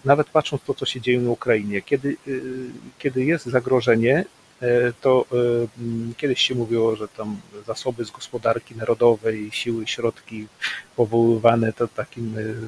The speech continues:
myśleniem, e, jeszcze zimnowojennym trochę, ale tu s-, niewiele się zmieniło, bo,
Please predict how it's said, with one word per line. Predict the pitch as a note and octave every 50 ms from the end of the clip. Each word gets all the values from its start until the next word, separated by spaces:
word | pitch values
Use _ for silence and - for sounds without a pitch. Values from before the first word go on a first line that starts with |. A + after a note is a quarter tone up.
| A2 - - A2+ A2 A2
myśleniem, | A2 A2+ A2 - - - A#2+ A#2+ B2 B2 B2 B2+ - - - - - - - - - A#2 A2+ A2+ G#2+
e, | A2
jeszcze | A2 A2 G#2+ A2 A2+ A#2 A2 - - - - A2+ G#2 - A2+
zimnowojennym | - B2+ B2 A#2+ A#2 A2+ A#2 A2+ A2+ A2+ A2+ A2+ A2+ A#2 A#2 A#2
trochę, | - A#2 A#2 A2+ - C3+ C#3+ E3 - - - - - -
ale | B2 B2 B2
tu | - - C#3
s-, | - - - -
niewiele | B2 C3 B2+ C#3 C#3+ C#3+ C3
się | - - A#2
zmieniło, | A#2 A#2+ A#2 A2+ A2 G#2 G2+ G2+ - - _ - B2 A#2+
bo, | B2+ B2+ A#2+